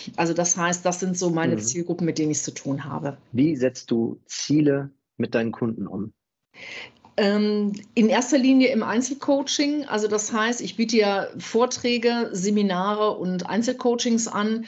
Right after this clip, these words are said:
Speaker 1: Und im Einzelcoaching können wir tatsächlich richtig in die Tiefe gehen. Das hat einfach folgenden Vorteil. Wir bewegen uns im Eins-zu-eins-Kontakt. Ähm, das geschieht online als auch eben in Präsenz. Das hängt immer von den Bedürfnissen und der Wünsche, den Wünschen der Kunden ab.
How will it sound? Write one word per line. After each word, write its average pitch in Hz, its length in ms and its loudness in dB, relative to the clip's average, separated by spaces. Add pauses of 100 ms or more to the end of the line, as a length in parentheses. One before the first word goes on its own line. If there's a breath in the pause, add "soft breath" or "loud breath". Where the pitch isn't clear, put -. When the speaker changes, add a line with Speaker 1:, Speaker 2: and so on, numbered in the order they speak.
(240 loud breath)
Speaker 1:
Und 196 260 2
im 180 160 2
Einzelcoaching 233 1200 0
können 220 280 2
wir 202 200 2
tatsächlich 208 600 -2
richtig 202 280 -2
in 190 80 2
die 190 120 0
Tiefe 208 360 0
gehen. 156 380 2 (260 loud breath)
Das 170 100 -2
hat 208 140 0
einfach 202 240 -2
folgenden 202 340 2
Vorteil. 226 540 0
Wir 202 100 2
bewegen 190 320 2
uns 175 220 -2
im 180 100 0
Eins-zu-eins-Kontakt. 226 1200 -2 (480 loud breath)
Ähm, 101 220 0
das 196 140 -2
geschieht 202 420 -2
online 233 640 2
als 202 240 -2
auch - 180 -4
eben 208 240 0
in 180 160 -2
Präsenz. 185 580 0
Das 202 180 -4
hängt 208 180 0
immer 202 240 0
von 190 260 -2
den 185 200 0
Bedürfnissen 196 600 2
und 175 140 0
der 170 140 2
Wünsche, 180 600 2
den 165 300 0
Wünschen 196 280 2
der 160 120 0
Kunden 214 380 2
ab. 262 240 -2